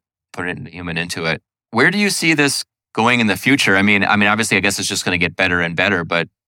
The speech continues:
you know, you've been in this chat space. I mean, you have a YouTube channel all about it, and we'll put links to that along with, you know, links, links off to Huri in the liner notes as well. But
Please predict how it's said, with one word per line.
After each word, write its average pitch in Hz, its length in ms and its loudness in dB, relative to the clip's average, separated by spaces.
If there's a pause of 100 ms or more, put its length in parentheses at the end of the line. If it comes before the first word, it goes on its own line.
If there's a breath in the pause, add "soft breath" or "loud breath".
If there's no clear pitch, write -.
(220)
you 98 120 2
know, 95 60 4
you've 107 200 2
been 107 280 2
in 117 180 2
this 107 220 2
chat 107 360 -2
space. - 560 -2
I 78 160 -2
mean, 90 260 0
you 95 120 -2
have 90 80 0
a - 20 -6
YouTube 92 320 -2
channel 90 380 0
all 90 180 0
about 87 240 0
it, 87 100 0
and 95 160 0
we'll 117 120 0
put 135 200 -2
links 104 360 0
to 92 400 -2 (320)
that 92 500 0 (180)
along 95 360 0
with, 90 260 -6
you 90 80 -4
know, 87 200 -4
links, 90 460 -2
links 92 280 -4
off 90 240 0
to 90 100 -8
Huri 87 440 -2 (100)
in 87 180 -2
the 85 100 0
liner 85 280 0
notes 78 260 -6
as 80 140 -14
well. 90 240 0
But 82 280 -2